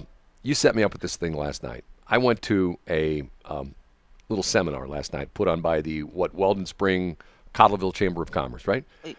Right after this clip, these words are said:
Speaker 2: yep.
Speaker 1: And it was at Shamrocks on, um, Mexico, and they moved. They used to be, if I'm not mistaken, they were on,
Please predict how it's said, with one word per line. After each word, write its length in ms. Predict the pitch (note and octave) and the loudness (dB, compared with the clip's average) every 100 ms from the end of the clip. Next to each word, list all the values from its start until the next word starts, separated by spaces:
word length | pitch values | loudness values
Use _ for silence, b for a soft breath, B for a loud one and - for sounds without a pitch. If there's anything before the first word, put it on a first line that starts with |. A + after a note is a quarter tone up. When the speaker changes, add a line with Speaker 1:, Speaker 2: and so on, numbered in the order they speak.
| - | -6
Speaker 2:
yep. 340 | F#3 F3+ - _ - | 2 4 4 _ 4
Speaker 1:
And 100 | C#3+ | 6
it 60 | |
was 160 | C3 A#2 | 6 4
at 140 | A#2 - | 2 0
Shamrocks 840 | - - D3 D3 E2 D#2+ - - - _ _ _ _ - | -8 2 4 6 4 2 -4 -14 -16 _ _ _ _ -4
on, 580 | F2+ F2+ F2 E2+ E2+ E2 - | 2 4 4 4 0 -4 -4
um, 320 | D#2 C#2 C2 - - | -2 -2 -6 -14 -4
Mexico, 520 | A2 B2 - - - - | 0 0 -2 -8 -10 -6
and 100 | G2+ | 0
they 80 | A2+ | 2
moved. 320 | G#2+ D3 F#2 | 4 2 2
They 80 | E2+ | -2
used 200 | G#2 - | -4 -6
to 60 | F2+ | -4
be, 260 | F2+ F2+ | -2 -2
if 120 | E2+ | -4
I'm 100 | F#2+ | -6
not 160 | A#2+ D#3+ | -4 -6
mistaken, 420 | - - E3+ - | -6 -4 -2 -2
they 100 | F2+ | -2
were 160 | A#2+ A2 | 0 0
on, 240 | G2 F#2+ | 0 -2